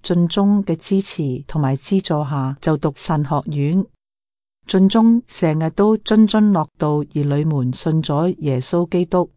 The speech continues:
一路有上帝帶領，佢亦都好放心，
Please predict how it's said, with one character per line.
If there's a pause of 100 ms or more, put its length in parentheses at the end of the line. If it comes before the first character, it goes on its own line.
一
路
有
上
帝
帶
領， (400)
佢
亦
都
好
放
心，